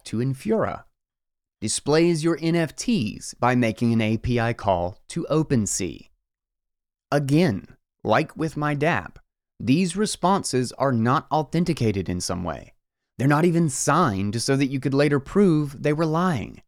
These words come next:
It reuses the same connections, T L S session tickets, et cetera, for all the accounts in your wallet.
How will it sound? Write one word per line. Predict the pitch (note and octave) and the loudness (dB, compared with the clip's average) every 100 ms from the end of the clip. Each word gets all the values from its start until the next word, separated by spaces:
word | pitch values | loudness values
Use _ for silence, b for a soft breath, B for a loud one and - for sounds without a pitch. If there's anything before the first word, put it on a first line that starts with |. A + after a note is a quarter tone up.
| _ _ _ D#3+ | _ _ _ -2
It | E3+ C#3+ | 0 2
reuses | F#3+ F3+ E3 D3+ E3 D3+ | 4 4 4 4 2 0
the | D#3+ | -2
same | - A2+ A2 | 0 2 2
connections, | G#2+ D3+ F#3 G#3 - F2 G#1+ - - - | 2 0 0 -2 -2 -4 -4 -10 -12 -4
T | F3+ | 2
L | E3+ D3+ | 4 4
S | B2+ B2+ | 0 -2
session | - F#3+ - A#2+ | -4 -4 -2 -4
tickets, | G2 F2+ F#2 - | -4 -6 -8 -8
et | A2+ | -8
cetera, | - G3 D#3+ A2+ G2+ b b _ | 0 0 2 0 -2 b b _
for | F3 F3+ - | -4 -4 -6
all | D3 F3+ F3+ E3+ | -2 2 4 2
the | F#3 F3+ | 2 0
accounts | - - E3+ - | -2 -8 -8 -8
in | - F3+ | -4 -2
your | E3+ D#3+ | -2 -2
wallet. | D3+ F3 D#3+ - | -2 0 -2 -6